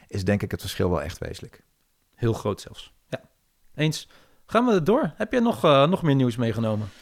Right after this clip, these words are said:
Speaker 1: Nou, er is zeker nog nieuws, maar dat is eigenlijk niet nieuws van de afgelopen week, maar dat is nieuws van de afgelopen paar weken. En dat
Speaker 2: Ja.
Speaker 1: speelt in de media. En ik, eh,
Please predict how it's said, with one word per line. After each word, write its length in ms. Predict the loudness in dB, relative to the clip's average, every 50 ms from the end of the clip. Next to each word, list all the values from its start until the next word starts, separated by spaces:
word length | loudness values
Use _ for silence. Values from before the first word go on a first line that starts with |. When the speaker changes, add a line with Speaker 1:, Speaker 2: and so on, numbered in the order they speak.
| -20 _ 0
Speaker 1:
Nou, 220 | 4 4 6 6
er 60 | 6
is 120 | 4 2 4
zeker 260 | 2 4 4 4 2
nog 180 | 2 0 0
nieuws, 280 | 0 2 2 2 0 0
maar 140 | 0 0 0
dat 140 | 0 -2 -4
is 80 | -6
eigenlijk 300 | -6 -6 -6 -4 -4 -2
niet 100 | 0 0
nieuws 120 | 0 0 -2
van 120 | -2 -4
de 60 | -2 -4
afgelopen 480 | -4 -6 -2 0 2 2 2 2 2
week, 200 | 2 2 2 2 2
maar 120 | 0 0
dat 100 | 0 0
is 80 | 0 0
nieuws 280 | 2 2 2 0 0
van 240 | -2 -2 -2 0 0
de 100 | -2 -2
afgelopen 440 | -2 -4 -4 -2 -2 -4 -4 -6 -4
paar 320 | -4 -2 -2 0 -2 -2
weken. 440 | 0 0 0 0 0 -2 -6 -8 -6
En 120 | -6 -4
dat 120 | -4 -2 -2
Speaker 2:
Ja. 60 | -2
Speaker 1:
speelt 300 | -2 2 2 2 2 0
in 120 | -2 -2
de 60 | 0 0
media. 460 | 2 2 2 2 2 0 0 -2 -4
En 240 | -6 -6 -8 -6 -6
ik, 140 | -8 -8 -6
eh, 220 | -6 -4 -2 -2